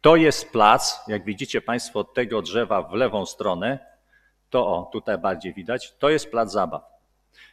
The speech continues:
Pojechałem sprawdzić to,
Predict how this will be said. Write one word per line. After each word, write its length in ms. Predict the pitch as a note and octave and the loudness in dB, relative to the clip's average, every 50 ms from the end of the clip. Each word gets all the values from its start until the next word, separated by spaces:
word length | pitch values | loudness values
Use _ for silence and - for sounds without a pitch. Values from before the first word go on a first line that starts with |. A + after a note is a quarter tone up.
| _ _ _ | _ _ _
Pojechałem 760 | C3+ C3 C3 C3 - - B2+ A#2 A#2 A#2+ C3 C#3+ C#3+ C3+ B2 - - _ _ _ _ _ _ _ _ | 0 2 2 2 2 2 2 4 4 4 2 0 -2 -6 -10 -14 -20 _ _ _ _ _ _ _ _
sprawdzić 680 | - - - - A#2 G#2+ G2+ F#2+ - G2 - - - | -10 -4 2 6 6 6 6 4 0 -4 -6 -6 0
to, 380 | - F2+ B2+ C3 - - - | 2 4 4 2 2 -4 -16